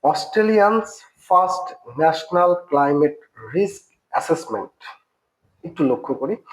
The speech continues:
এখানে ন্যাশনাল ক্লাইমেট রিস্ক অ্যাসেসমেন্ট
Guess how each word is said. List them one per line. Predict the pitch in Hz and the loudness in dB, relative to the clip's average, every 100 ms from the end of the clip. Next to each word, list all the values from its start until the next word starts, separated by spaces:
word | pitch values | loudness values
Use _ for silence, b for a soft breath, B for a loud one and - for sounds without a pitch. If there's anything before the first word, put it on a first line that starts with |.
| B _ | B _
এখানে | 147 - 165 160 | -12 -2 2 2
ন্যাশনাল | 135 147 147 - 156 151 156 | 2 0 0 -2 2 2 2
ক্লাইমেট | 160 - 160 127 131 131 - - 143 | -4 -2 -2 -2 -4 -8 -10 -16 -4
রিস্ক | 170 170 - _ _ | -4 -4 -10 _ _
অ্যাসেসমেন্ট | 151 - 160 - - 95 95 _ - | -6 -4 -4 -6 -12 -12 -14 _ -20